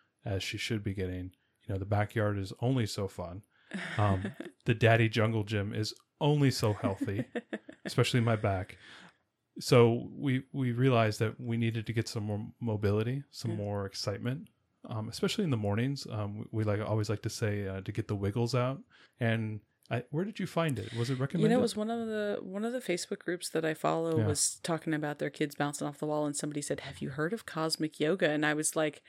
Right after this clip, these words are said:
Speaker 2: you know, "I'm not really a big yoga person." I was like,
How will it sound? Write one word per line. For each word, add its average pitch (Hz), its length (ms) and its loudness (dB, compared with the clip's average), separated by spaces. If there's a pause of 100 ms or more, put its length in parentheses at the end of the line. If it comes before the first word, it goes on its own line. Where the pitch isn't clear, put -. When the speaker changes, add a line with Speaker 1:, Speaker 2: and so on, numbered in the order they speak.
(280)
Speaker 2:
you 127 240 0
know, 135 160 -2 (100)
"I'm 226 140 -4
not 208 220 0
really 156 260 -2
a 139 40 -2
big 143 220 -2
yoga 147 340 0
person." 160 340 -6
I 156 80 0
was 151 180 -8
like, 160 160 -6